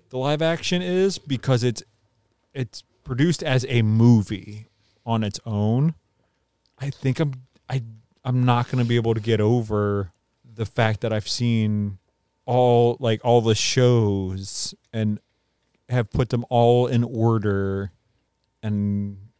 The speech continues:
I, uh, I just don't think I'm able to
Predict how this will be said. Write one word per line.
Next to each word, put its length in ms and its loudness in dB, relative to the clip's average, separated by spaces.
I, 180 -4
uh, 120 -2
I 160 -2
just 320 -6
don't 200 -4
think 360 -8
I'm 540 -6
able 300 -4
to 320 -6